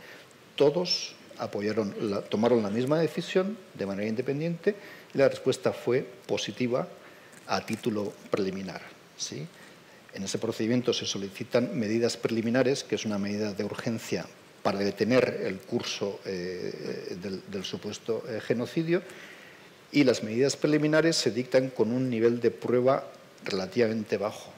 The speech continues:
¿sí? La pregunta es si parece que hay un genocidio o esto es plausible. Y la respuesta que dieron los jueces es sí, esto parece ser, que puede ser, es plausible que sea un genocidio.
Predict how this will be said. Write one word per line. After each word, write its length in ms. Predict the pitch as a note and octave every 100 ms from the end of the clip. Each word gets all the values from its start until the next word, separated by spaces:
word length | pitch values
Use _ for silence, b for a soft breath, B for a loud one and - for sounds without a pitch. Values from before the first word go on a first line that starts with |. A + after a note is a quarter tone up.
| - -
¿sí? 280 | - C#3+ -
La 120 | G2
pregunta 360 | - A#2+ C#3 D#3+
es 100 | E3
si 440 | - - - A2 - - - -
parece 480 | - D#3+ F3 - F2+
que 160 | -
hay 140 | A2 A2+
un 120 | G2
genocidio 680 | - G#2+ G2 - A#2+ C#3 -
o 80 | A2
esto 280 | G#2+ - G#2
es 100 | -
plausible. 640 | - F#2 F#2 - A2+ F2 - B B B B B -
Y 60 |
la 100 | G2
respuesta 460 | - - A#2 - G#2
que 80 | G2+
dieron 180 | A2+
los 140 | A#2 A2
jueces 440 | - D3 E3+ D#3 -
es 240 | A2+ - -
sí, 320 | - - G#3+ - -
esto 340 | C#3 - D3 - -
parece 400 | A2 B2 E3 -
ser, 320 | A2+ A#2 C#3
que 100 | -
puede 480 | F#2+ - - F3 A#2
ser, 320 | - A#2 A#2 -
es 140 | -
plausible 540 | - A2 G2+ G#2+ G#2 G#2
que 120 | F#2+
sea 200 | - F#2+
un 100 | F#2+
genocidio. 500 | - - - -